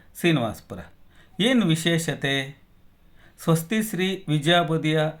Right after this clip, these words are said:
ಶಾಲಿವಾಹನ ಶಕೆ ಸಾವಿರದ ಒಂಬೈನೂರ ನಲವತ್ತಾರು, ಶ್ರೀ ಕ್ರೋಧಿನಾಮ ಸಂವತ್ಸರ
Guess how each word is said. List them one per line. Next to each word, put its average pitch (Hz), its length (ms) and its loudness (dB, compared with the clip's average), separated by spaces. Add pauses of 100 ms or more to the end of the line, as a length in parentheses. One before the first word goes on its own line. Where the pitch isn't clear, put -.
(200)
ಶಾಲಿವಾಹನ 147 640 4
ಶಕೆ 147 400 -6
ಸಾವಿರದ 131 360 -4
ಒಂಬೈನೂರ 139 640 0
ನಲವತ್ತಾರು, 127 1000 -2 (560)
ಶ್ರೀ 190 160 2
ಕ್ರೋಧಿನಾಮ 190 680 2
ಸಂವತ್ಸರ 147 600 0